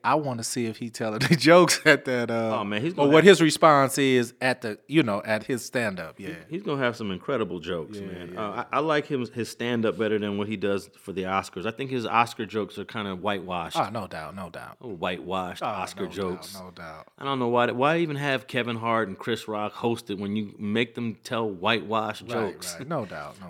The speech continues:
Speaker 1: doubt.
Speaker 2: But, um, when he's doing his own thing, um, he, he, he, he gets down. All right, man. Episode seven. It's a wrap. Streets and Scholars. Check us out. F G General One on Instagram.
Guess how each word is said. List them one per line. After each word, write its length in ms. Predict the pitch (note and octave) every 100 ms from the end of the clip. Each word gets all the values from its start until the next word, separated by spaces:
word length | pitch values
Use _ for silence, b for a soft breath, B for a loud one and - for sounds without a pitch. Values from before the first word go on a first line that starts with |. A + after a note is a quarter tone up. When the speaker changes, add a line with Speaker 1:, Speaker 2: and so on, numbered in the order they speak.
| D#2
Speaker 1:
doubt. 100 | G2
Speaker 2:
But, 240 | G2 -
um, 320 | G#2 G2+ G2 G2
when 160 | G#2+
he's 180 | A#2+ C3
doing 260 | A#2+ B2 A#2+
his 180 | B2 A#2
own 220 | A#2 A2
thing, 440 | B2 A#2 G#2+ F2+
um, 600 | F#2 F#2+ F#2 F2+ F2+ - _ _ _
he, 220 | - A2 A2
he, 180 | A#2 G2+
he, 280 | G#2 A2 -
he 120 | A2+
gets 220 | G#2 G2
down. 380 | F2+ G#2 F2 D#2 D#2+ _ B B B B B B
All 140 | - C3
right, 220 | B2 G#2+
man. 340 | A#2 A2+ A2 G#2+ - -
Episode 500 | A2+ A2+ - B2 A2
seven. 540 | - A#2+ A#2 A#2+ A#2 A#2 _ - _
It's 220 | - G#2+
a 40 | G#2
wrap. 380 | G#2+ A#2 A2+ -
Streets 340 | - A#2 -
and 100 | A2+
Scholars. 520 | - A#2 A#2+ A#2 A#2
Check 260 | - A#2 A#2
us 160 | A2+ -
out. 480 | B2 B2 B2+ A2+ b b b -
F 220 | A2 G2
G 240 | F#2+ A#2 A2+
General 420 | A2+ A#2 A2+ G#2+
One 240 | A2+ A#2+
on 160 | A2+ G2+
Instagram. 800 | A#2 A#2+ B2 B2 B2+ B2+ B2